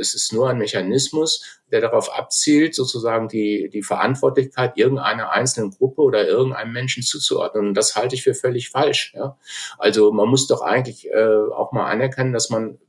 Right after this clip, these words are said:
äh, also wirklich in einer sehr schwierigen, komplexen Situation ist und dass man nun wirklich vieles und, und sehr, sehr, sehr vieles also auch probiert und dass doch wirklich die überwiegende Zahl der Menschen verantwortlich damit umgeht.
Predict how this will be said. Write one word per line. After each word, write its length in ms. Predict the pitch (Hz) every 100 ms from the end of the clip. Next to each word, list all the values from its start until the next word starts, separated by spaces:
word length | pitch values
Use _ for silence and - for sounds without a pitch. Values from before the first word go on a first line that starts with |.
| _
äh, 280 | 82 73 85
also 240 | - 101 117
wirklich 240 | 131 123
in 80 | 113
einer 140 | 104
sehr 140 | 98 113
schwierigen, 440 | - 123 135 117
komplexen 520 | 107 98 113 120 123
Situation 680 | 110 - 98 - 98 101 147
ist 220 | - -
und 180 | 113 107
dass 160 | 101
man 180 | 110 107
nun 200 | 117 110
wirklich 340 | 131 123 127 -
vieles 480 | - 127 156 147 -
und, 220 | 117 113 _
und 320 | - 107 - 71 71 _
sehr, 380 | - 98 73 98
sehr, 200 | 101 117
sehr 100 | 131
vieles 420 | - 131 131 127
also 260 | - 143 -
auch 220 | - -
probiert 480 | 98 95 143 160 - - - - -
und 160 | 101
dass 160 | 110 -
doch 240 | - -
wirklich 300 | 117 - 123
die 100 | -
überwiegende 600 | - 123 123 117 117 110
Zahl 260 | 101 110 113
der 100 | 101
Menschen 300 | 104 120 117
verantwortlich 600 | - 107 117 - - -
damit 320 | 98 95 -
umgeht. 560 | 117 139 139 143 143